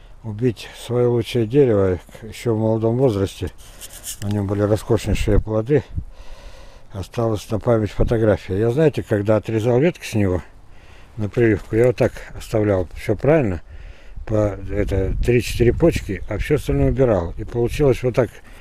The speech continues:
наотрезал, одни вот эти пни торчали. Ну, естественно, он погиб.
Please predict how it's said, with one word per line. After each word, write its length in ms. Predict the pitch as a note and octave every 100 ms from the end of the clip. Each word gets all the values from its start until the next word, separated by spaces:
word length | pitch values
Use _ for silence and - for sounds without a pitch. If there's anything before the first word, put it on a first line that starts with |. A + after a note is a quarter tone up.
| - - -
наотрезал, 580 | C3 C3+ D3 C#3 E3+ C#3
одни 200 | A#2 C#3
вот 160 | C3+ A#2+
эти 160 | G#2
пни 320 | G#2 B2+ B2
торчали. 640 | G#2+ G#2+ F2 - F#2+ E2+ D#2 - - - - - - - - -
Ну, 140 | A#2
естественно, 460 | B2+ - A#2+ - A2
он 40 |
погиб. 380 | - A#2 G2+